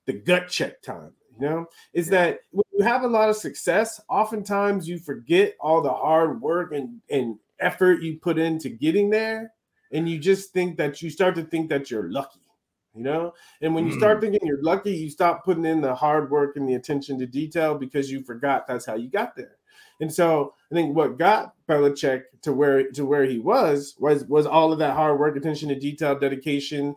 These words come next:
Speaker 1: surrounding himself with the right coaches. Ah, so
Speaker 2: Yeah.
Speaker 1: important for head coaches.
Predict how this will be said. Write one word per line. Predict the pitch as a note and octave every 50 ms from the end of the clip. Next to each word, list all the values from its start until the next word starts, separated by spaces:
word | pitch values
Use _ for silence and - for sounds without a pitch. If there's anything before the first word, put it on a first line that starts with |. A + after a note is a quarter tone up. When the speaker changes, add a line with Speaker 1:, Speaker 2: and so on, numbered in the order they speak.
| - _ _
Speaker 1:
surrounding | - D3+ D3+ D#3+ E3 F3 F3 F3 E3+ E3+
himself | E3+ E3+ D#3+ - - D#3+ D#3+ D#3 D#3 - -
with | D3+ D#3+ D#3 -
the | D3+ C3+
right | C3+ D3 D3+ D#3 D3+ D3 - -
coaches. | D#3+ D3+ D3+ D3+ - E3+ E3 D#3 D3+ D3+ - - - _
Ah, | - D#3+ D3+ C#3+ - -
so | - D#3 D3+ C#3 C3+
Speaker 2:
Yeah. | C3+
Speaker 1:
important | - D3+ C#3+ C3+ C#3 C3+
for | C3+ C#3+
head | D#3 C#3+ C#3+ -
coaches. | G3+ G#3 A3 - - G2+ - _